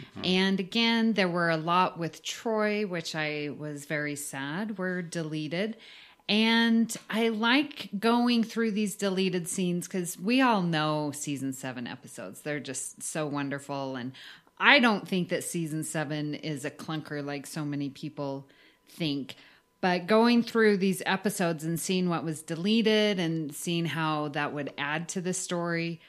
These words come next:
Speaker 2: um, I think is so wonderful. And like we've said previously, we're getting new Trek <laughs> in these deleted scenes. So that's always a good thing. So.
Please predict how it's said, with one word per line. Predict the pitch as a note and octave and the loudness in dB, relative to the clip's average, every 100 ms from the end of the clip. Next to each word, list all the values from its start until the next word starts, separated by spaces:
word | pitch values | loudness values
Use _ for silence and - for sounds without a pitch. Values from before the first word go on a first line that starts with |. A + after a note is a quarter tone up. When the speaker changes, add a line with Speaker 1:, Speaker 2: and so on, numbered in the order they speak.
| - _ - | -20 _ -10
Speaker 2:
um, | D3+ D#3 - | -4 -4 -4
I | F3 | -8
think | F3+ D#4+ G4+ | -6 -6 -2
is | A#3 - | -4 -4
so | - A3 | -2 0
wonderful. | A#3+ G3 G3 A#3 - F#3 E3+ E3+ | 0 0 2 0 0 -2 -2 -4
And | - E3+ E3+ E3 E3 - _ _ _ - - F3+ | -2 -2 0 -2 -4 -8 _ _ _ -20 -16 0
like | F#3+ G#3 A3 | 2 4 2
we've | G3+ | 0
said | F3 G3+ F#3 | 2 0 0
previously, | - G#3 A3+ F3 - D#3 | -2 0 0 0 -2 -4
we're | D3 D3 G3+ | -4 0 0
getting | F#3 G3 A3 G#3 F#3+ F3+ - D#3+ | 2 4 4 6 4 2 0 2
new | E3+ F#3 F3+ F3 | 4 4 4 0
Trek | - - A#3 D3 - - - | -2 0 0 0 -4 -2 2
<laughs> | |
in | A3 G#3+ | 6 6
these | F3 E3+ - | 4 0 -2
deleted | E3+ E3+ F3+ D3+ D#3+ - | -2 2 2 2 -2 -4
scenes. | G3 E3+ C3 B2+ | -4 -2 -2 -4
So | - D#3 | -4 -2
that's | D3 D#3 D3+ | 0 -4 -2
always | D3+ C#3+ C#3 C3 | -2 -2 -4 -8
a | C#3+ | -8
good | D3 D3 - | -6 -8 -10
thing. | A#2+ A#2 - | -10 -10 -14
So. | - A2+ | -14 -14